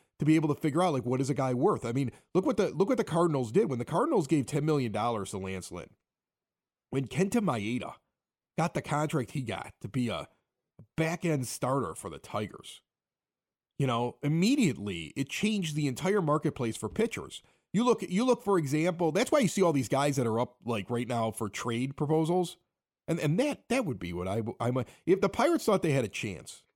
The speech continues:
to win the World Series this year, I'd be trying to get a pitcher through trade right now, right? Because that's why guys like Dylan Cease are getting talked about so much right now at the winter meetings.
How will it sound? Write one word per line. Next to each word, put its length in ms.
to 60
win 140
the 60
World 280
Series 300
this 180
year, 160
I'd 100
be 60
trying 300
to 60
get 120
a 40
pitcher 260
through 160
trade 340
right 220
now, 180
right? 260
Because 160
that's 180
why 140
guys 240
like 180
Dylan 260
Cease 360
are 100
getting 220
talked 260
about 240
so 440
much 460
right 140
now 180
at 80
the 60
winter 300
meetings. 460